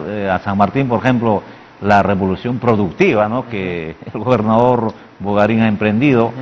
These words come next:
Speaker 1: como lo es también en Huancavelica, lo que, eh, no sé, Huancavelica orgánico, con proye-,
Speaker 2: Ujú.
Speaker 1: con productos que son importantes. Yo creo que hay una labor de los gobiernos regionales, pero lo que ocurre es que nosotros hasta-, estamos actuando con nuestros propios recursos,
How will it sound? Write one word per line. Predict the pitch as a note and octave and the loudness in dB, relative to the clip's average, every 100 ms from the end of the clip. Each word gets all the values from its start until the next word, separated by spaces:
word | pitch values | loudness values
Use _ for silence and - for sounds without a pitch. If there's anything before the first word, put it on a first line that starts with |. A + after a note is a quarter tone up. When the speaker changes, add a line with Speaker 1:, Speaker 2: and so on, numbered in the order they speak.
| C#3 - | -12 -14
Speaker 1:
como | - G#2 G#2+ | -2 2 4
lo | G#2+ | 6
es | C3 C3 - | 4 2 -2
también | A#2 C3 | 0 0
en | B2+ | 0
Huancavelica, | A2+ G#2+ G#2+ A2 B2+ C#3 A#2 G2+ F#2+ | 0 0 0 0 0 0 2 2 0
lo | F#2+ - | -4 -8
que, | - | -12
eh, | G#2 F#2+ F#2 F#2 | -8 -6 -6 -6
no | F#2+ | -4
sé, | A#2+ F#2 - - - - | -4 -4 -8 -20 -20 -4
Huancavelica | G2 F2+ G2 A2+ A2 G#2 | -2 2 2 2 2 4
orgánico, | A2+ D#3+ B2 G2 | 4 2 0 -4
con | F2+ F#2 | -6 -6
proye-, | F2 G2 F#2 - | -6 -8 -10 -14
Speaker 2:
Ujú. | - E2 | -10 -8
Speaker 1:
con | F2+ | -2
productos | G2+ G#2 A2 | -2 0 -4
que | - G2 F2 | -2 -4 0
son | A#2 A2+ G#2 F#2 E2+ | 2 2 2 -2 -6
importantes. | C3 G2 G2 C3 B2 D#3 - - - - - A2+ | -8 -2 0 2 0 -2 -8 -16 -20 -20 -8 2
Yo | F3+ | 4
creo | F#3+ G3+ | 4 4
que | G3 | 2
hay | G#3+ | 2
una | F#3+ | 2
labor | D3+ C#3 F#3+ | 2 2 0
de | D3+ | 0
los | C3 | 0
gobiernos | C#3+ C#3 | 0 0
regionales, | A#2 C3 A#2+ A2 D#2+ - - - | 0 0 0 0 -2 -12 -20 -2
pero | C3+ C3+ | 2 4
lo | C3+ | 4
que | B2+ | 2
ocurre | C#3+ G#3 F#3+ | 0 2 2
es | D3+ | -2
que | - | -4
nosotros | B2+ E3 F3 D#3 | -4 -2 -4 -4
hasta-, | D#3 D#3+ - | -4 -4 -4
estamos | A#2 F3 F3+ | -2 0 0
actuando | D#3+ C3 E3 D#3+ C#3+ | -2 0 0 0 -2
con | A#2+ | -4
nuestros | A2+ A#2+ | -4 -6
propios | A2+ D#3+ F3 | -6 -2 0
recursos, | C#3+ C#3+ A#3+ - G2 | 0 2 2 2 -2